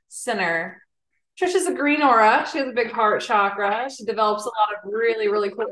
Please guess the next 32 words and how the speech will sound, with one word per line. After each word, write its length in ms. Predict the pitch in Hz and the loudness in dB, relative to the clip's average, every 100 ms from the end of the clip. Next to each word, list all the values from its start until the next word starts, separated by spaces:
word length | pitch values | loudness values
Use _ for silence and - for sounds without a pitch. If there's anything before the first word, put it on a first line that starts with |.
| 190 | -8
energy. 600 | 202 196 196 185 180 - - | -8 -4 -2 0 -2 -6 -10
She 180 | 247 | -4
always 220 | 226 233 233 | 0 0 0
helps 360 | 208 - - - | -4 -6 -10 -2
bring 180 | 233 | -2
a 60 | 220 | 0
lot 280 | 220 233 269 | 2 4 4
of 100 | 262 | 2
people 300 | 269 240 254 | -2 -2 -2
who 80 | 220 | -2
need 160 | 220 | -2
a 40 | 196 | -2
lot 300 | 196 196 196 | 0 0 -2
of 80 | 208 | -4
healing 300 | 196 202 214 | -6 -6 -8
to 100 | 247 | -4
her, 280 | 247 233 233 | -2 -2 -6
even 240 | 220 214 | -8 -6
if 120 | 214 | -4
it's 160 | 208 - | -6 -6
<laughs> 0 | |
relationships 720 | - 277 269 269 269 269 233 | 0 2 2 0 -2 -2 -4
that 160 | 214 190 | -4 -4
don't 160 | 208 | -4
always 260 | 202 196 190 | -2 -2 -2
work 200 | 185 180 | -4 -2
out 220 | 196 196 | -2 -2
for 100 | 208 | -4
her, 260 | 214 214 - _ _ - | -4 -4 -8 _ _ -4
but 100 | 214 | 2
it's 240 | 214 214 | 2 0
good. 460 | 226 190 180 185 | -2 2 2 0